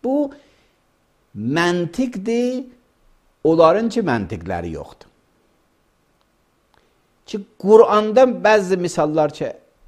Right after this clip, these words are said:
ərz elədim, göstərilir ki, bu məntiq tamamı peyğəmbərlərin qarşısında duranlarda var idi.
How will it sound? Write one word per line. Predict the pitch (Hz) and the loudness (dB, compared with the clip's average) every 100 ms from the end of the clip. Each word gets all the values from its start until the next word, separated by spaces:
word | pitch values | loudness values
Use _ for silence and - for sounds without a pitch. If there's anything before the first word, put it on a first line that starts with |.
| - _ _ _ _ - - | -20 _ _ _ _ -14 0
ərz | 147 143 147 | 2 2 0
elədim, | 147 151 196 262 208 - | 0 0 -2 -4 -6 -8
göstərilir | 175 170 - - - 160 165 170 202 247 240 | -8 -8 -10 -18 -16 -8 -4 -2 -2 -4 -6
ki, | - 220 240 240 - _ _ _ _ - | -10 -8 -8 -10 -16 _ _ _ _ -6
bu | 240 | -4
məntiq | 214 196 190 185 233 247 - _ _ - | -2 -2 -4 -6 -8 -10 -14 _ _ -10
tamamı | 185 214 240 240 233 185 | -4 0 2 2 0 -2
peyğəmbərlərin | 170 151 160 156 151 147 143 143 139 | -2 0 -2 0 0 2 0 0 0
qarşısında | 139 139 - 139 139 135 | 0 0 -4 -4 -2 0
duranlarda | 135 127 131 127 180 117 | 0 0 -2 -2 -2 -4
var | 82 | -6
idi. | 69 - | -8 -18